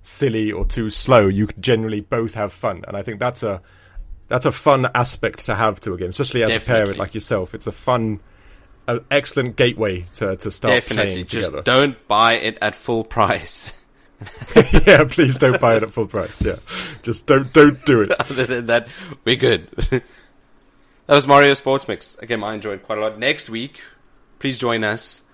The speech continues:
Speaker 2: for, we are going to be looking at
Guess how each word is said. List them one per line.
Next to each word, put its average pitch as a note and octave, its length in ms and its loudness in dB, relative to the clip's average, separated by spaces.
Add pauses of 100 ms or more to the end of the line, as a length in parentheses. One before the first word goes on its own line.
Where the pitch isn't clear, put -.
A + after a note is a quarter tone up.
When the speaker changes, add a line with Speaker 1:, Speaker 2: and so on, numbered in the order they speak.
(260)
Speaker 2:
for, A2 800 4
we C#3 220 4
are A#2+ 200 6
going A#2 260 4
to - 120 -8
be A#2 80 0
looking A#2+ 440 0 (100)
at - 640 0